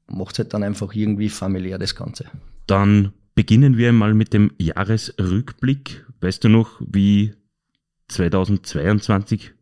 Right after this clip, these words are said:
Speaker 2: pflichtspieltechnisch für euch begonnen hat? Es war in der Bundesliga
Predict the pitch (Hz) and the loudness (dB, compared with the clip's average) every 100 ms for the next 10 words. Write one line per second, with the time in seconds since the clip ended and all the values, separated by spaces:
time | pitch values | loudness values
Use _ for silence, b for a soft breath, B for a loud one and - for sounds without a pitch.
0 | _ - - 139 - - 95 82 - 73 | _ -6 0 0 -2 -6 -2 -2 -2 -6
1 | - 78 71 - - _ - 82 80 85 | -2 -4 -4 -12 -18 _ -8 -2 -2 -2
2 | - b b b - 92 80 104 117 120 | -8 b b b -6 -2 0 0 0 -4
3 | - _ b b b b b b _ - | -6 _ b b b b b b _ -10
4 | - 80 78 80 90 123 127 123 135 139 | -4 -2 0 0 0 0 0 0 0 0